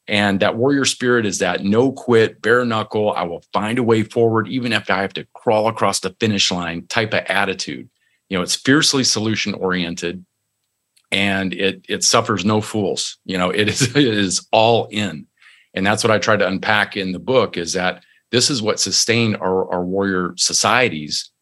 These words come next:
for our tribes. Because like I said, they went through incredible odds, incredible setbacks, deprivation, you know, organized genocide, and they still found a way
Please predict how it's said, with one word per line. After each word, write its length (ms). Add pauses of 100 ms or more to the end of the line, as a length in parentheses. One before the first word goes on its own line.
for 100
our 100
tribes. 460
Because 440
like 160
I 40
said, 180
they 80
went 160
through 160
incredible 500
odds, 320
incredible 380
setbacks, 800 (380)
deprivation, 920
you 100
know, 80
organized 480
genocide, 720
and 160
they 80
still 320
found 320
a 40
way 460